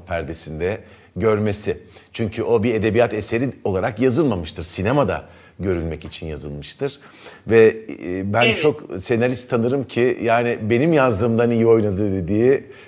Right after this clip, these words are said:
Speaker 1: benim de işim oyunculuk olduğu için duyduğum yorumlar vardır. Çok hoşuma gider bu yorumlar. Ve sinema sanatı da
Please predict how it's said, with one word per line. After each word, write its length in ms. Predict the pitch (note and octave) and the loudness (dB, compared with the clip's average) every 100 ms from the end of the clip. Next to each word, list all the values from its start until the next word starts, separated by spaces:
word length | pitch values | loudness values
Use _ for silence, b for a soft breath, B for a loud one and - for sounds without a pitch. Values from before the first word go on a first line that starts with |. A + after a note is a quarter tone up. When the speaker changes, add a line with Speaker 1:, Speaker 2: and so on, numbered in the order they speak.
| B | B
Speaker 1:
benim 300 | G#2 B2 A2 | 0 2 4
de 60 | A2 | 2
işim 220 | G#2+ B2 | 2 2
oyunculuk 420 | A#2+ G#2+ A#2 A#2 | 2 2 0 2
olduğu 260 | A#2+ A#2 D3+ | 2 2 2
için 440 | B2+ - B2 G#2 | 0 -2 -4 -2
duyduğum 480 | A#2 G#2+ A#2 B2+ F2+ | 0 2 2 0 0
yorumlar 440 | A#2+ A#2 A#2 A#2+ | 0 0 2 2
vardır. 380 | A2+ B2 A2 A2+ | 4 4 4 0
Çok 180 | G2+ C3+ | -2 -2
hoşuma 300 | B2+ - C#3 | -2 -2 0
gider 360 | A#2+ F#2+ F2 D#2+ | 2 2 0 0
bu 40 | |
yorumlar. 520 | F2 E2+ F2 A#2+ D3 - B B B B G2 | 0 0 0 -2 -2 -8 B B B B 0
Ve 360 | B2 B2+ - - B B B | 4 4 2 -10 B B B
sinema 380 | - - C3+ C#3 | -10 -2 0 0
sanatı 460 | - A#2+ A#2 B2+ A#2+ | 0 0 0 0 4
da 340 | B2 B2+ B | 4 4 B